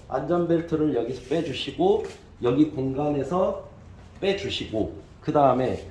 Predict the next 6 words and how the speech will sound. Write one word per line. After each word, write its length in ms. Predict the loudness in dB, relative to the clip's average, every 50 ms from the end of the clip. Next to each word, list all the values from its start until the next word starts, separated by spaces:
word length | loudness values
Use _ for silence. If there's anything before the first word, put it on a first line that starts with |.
| -18 -12 -2
아이소픽스 880 | 4 4 6 6 4 0 -2 -2 -2 -6 -6 -4 -6 -6 -6 -6 -8 -6
뺄 200 | -2 -2 -2 0
때는 340 | 0 -2 0 0 0 0 -2 -4 -12 -16 -18 -18 -20 -18 -18 -20 -20 -20 -20 -16 -8
최대한 480 | -2 0 0 2 2 2 2 2 2
여기를 240 | 0 0 2 0 0
잡고 520 | -2 -4 -12 -10 -4 0 2 2 2 2